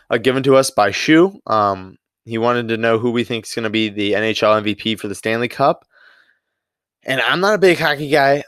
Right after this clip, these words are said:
I can't really say, uh, who I think it's gonna be. I haven't watched every single game. Uh, I think Holtby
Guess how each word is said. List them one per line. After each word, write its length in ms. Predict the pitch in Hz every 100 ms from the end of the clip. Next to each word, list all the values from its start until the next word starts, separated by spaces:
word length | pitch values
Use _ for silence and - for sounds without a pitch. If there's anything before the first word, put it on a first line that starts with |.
| -
I 100 | 113
can't 360 | - 147 147
really 320 | 139 131 135
say, 680 | 120 - - 113 117 123 123 _ _ _ _ -
uh, 500 | 107 104 98 95 92 -
who 480 | - 147 147 160 _ -
I 120 | 117
think 160 | 123 117
it's 100 | -
gonna 160 | 120
be. 140 | 113 113
I 40 |
haven't 200 | 120 110
watched 260 | 113 113 -
every 220 | 110 110
single 260 | - 98
game. 420 | 98 95 92 98 101 _ _ _ _ _
Uh, 220 | 101 104 -
I 100 | 120
think 180 | 139 -
Holtby 540 | 131 135 151 156 175